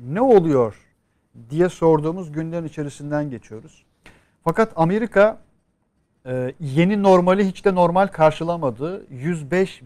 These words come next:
bini aştı malum. Amerika Birleşik Devletleri'ndeki covid sebebiyle ölü sayısı yüz beş bini aştı. Fakat Amerika bugün bu yüz bini aşan ölümü konuşmuyor. Amerika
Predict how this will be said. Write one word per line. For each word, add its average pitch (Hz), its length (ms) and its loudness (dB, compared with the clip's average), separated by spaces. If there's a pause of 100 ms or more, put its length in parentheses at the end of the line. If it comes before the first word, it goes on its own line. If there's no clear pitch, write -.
bini 156 300 -6
aştı 151 640 -4
malum. 120 460 -10
Amerika 123 420 -14
Birleşik 120 340 -16
Devletleri'ndeki 113 840 -18 (420)
covid 147 260 2
sebebiyle 113 480 -12
ölü 120 220 -14
sayısı 107 360 -18
yüz 117 280 -10
beş 131 260 -6
bini 104 160 -16
aştı. 180 380 -14 (360)
Fakat 156 280 -6
Amerika 160 580 -4
bugün 156 360 -8
bu 156 280 -6
yüz 139 440 -8
bini 147 220 -4
aşan 160 460 -6
ölümü 143 280 -8
konuşmuyor. 147 640 -10 (400)
Amerika 170 640 0